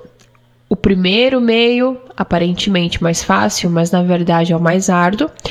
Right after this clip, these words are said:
é o propósito firme de chegar à santidade ou à vida de união perfeita com Deus. Muitos concebem, sim, a veleidade de ser santos,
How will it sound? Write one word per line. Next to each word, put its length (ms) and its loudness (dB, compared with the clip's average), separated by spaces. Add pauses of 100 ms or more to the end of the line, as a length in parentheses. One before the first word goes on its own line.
(360)
é 140 4
o 100 0
propósito 920 2
firme 480 0
de 140 0
chegar 460 0
à 40 0
santidade 840 0 (100)
ou 360 4
à 140 2
vida 420 0
de 140 2
união 320 2
perfeita 580 0
com 240 -2
Deus. 520 -4 (920)
Muitos 460 0
concebem, 720 0
sim, 440 -2 (240)
a 120 2
veleidade 880 0
de 100 0
ser 280 0
santos, 500 -4